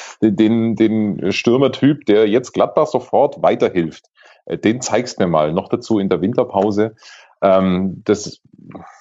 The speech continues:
ich glaube, das ist einfach unrealistisch, äh, den direkt zu finden. Ähm, noch dazu, finde ich, ist also offensiv auch genügend Potenzial da, um also mindestens mal in der Bundesliga wieder in wärmere Gefilde zu kommen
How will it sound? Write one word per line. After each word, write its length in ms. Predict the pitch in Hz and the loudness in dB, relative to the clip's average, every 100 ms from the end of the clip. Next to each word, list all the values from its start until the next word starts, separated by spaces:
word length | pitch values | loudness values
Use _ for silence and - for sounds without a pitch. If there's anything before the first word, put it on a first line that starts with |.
| _ - | _ -12
ich 160 | - | -6
glaube, 220 | - 110 117 | -2 2 2
das 140 | 107 | 0
ist 140 | 101 | 0
einfach 260 | - 101 101 | 0 0 -2
unrealistisch, 840 | 92 139 147 147 156 - 151 - - | -2 2 2 2 0 -2 -4 -4 -2
äh, 160 | 110 | 0
den 180 | 107 117 | 0 0
direkt 300 | 107 110 110 | 0 -2 -4
zu 80 | 110 | -10
finden. 560 | - 147 180 180 190 _ - - _ - _ | -2 0 0 -4 -8 _ -20 -20 _ -20 _
Ähm, 440 | 120 120 120 107 | 2 4 2 2
noch 220 | 120 170 - | 4 2 2
dazu, 340 | 196 - 185 | -2 2 0
finde 260 | 180 160 156 | 2 -2 -2
ich, 100 | - | -2
ist 320 | 139 - - | -2 -4 -2
also 220 | 107 104 | 0 2
offensiv 420 | 127 131 131 131 | 0 0 -2 -2
auch 240 | - 117 - | -2 -2 0
genügend 640 | 123 107 135 190 139 165 | -2 0 0 2 2 0
Potenzial 720 | - 139 151 143 - 101 117 | -2 -2 -2 -6 -2 0 0
da, 460 | 127 82 92 95 - - | 0 0 2 0 -6 -4
um 400 | 110 110 107 104 | -2 0 -2 -2
also 240 | 98 98 | 0 0
mindestens 460 | 98 123 123 120 - | 0 0 -2 -2 -2
mal 140 | 98 | 0
in 60 | 101 | 0
der 80 | |
Bundesliga 540 | 87 117 127 - 104 95 | 0 0 0 0 0 0
wieder 220 | 98 87 | 0 -2
in 140 | 90 | -2
wärmere 340 | 90 101 123 98 | 0 2 2 0
Gefilde 400 | 85 - 87 78 | -2 0 0 0
zu 140 | - | -4
kommen 300 | - 95 139 | -4 -4 -4